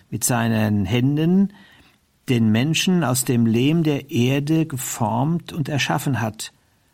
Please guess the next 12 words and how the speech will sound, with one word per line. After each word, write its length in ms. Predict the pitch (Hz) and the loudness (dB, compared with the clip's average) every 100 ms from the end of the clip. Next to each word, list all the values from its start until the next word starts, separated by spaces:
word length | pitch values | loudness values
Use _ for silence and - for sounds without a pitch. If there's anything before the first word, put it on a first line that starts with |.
| _ _ _ _ _ _ - | _ _ _ _ _ _ -6
Und 180 | 123 | -4
in 320 | - 170 180 156 | -2 0 0 0
diese 320 | 170 165 160 | 0 0 0
Schöpfung 640 | 160 143 - 151 160 165 - _ _ - _ | -2 -4 -2 0 0 -2 -8 _ _ -20 _
hat 280 | - 143 131 | -6 -4 -2
er 80 | 131 | -2
das 320 | 113 107 - | -2 -2 -4
Zehnwort 880 | - 139 135 139 123 117 120 127 - _ _ _ - | -2 0 2 0 0 -2 -4 -10 -18 _ _ _ -4
eingestiftet. 1000 | 117 151 135 123 - - - 117 - _ _ _ _ _ _ _ _ _ _ _ _ _ _ _ _ _ _ _ _ _ _ _ _ 117 | 0 2 0 -2 -4 -6 -8 -14 -16 _ _ _ _ _ _ _ _ _ _ _ _ _ _ _ _ _ _ _ _ _ _ _ _ -4
Die 40 | |
beiden 380 | 113 104 104 95 | 0 0 0 -2
Tafeln, 800 | 120 101 143 160 175 175 180 | 0 0 0 0 0 2 0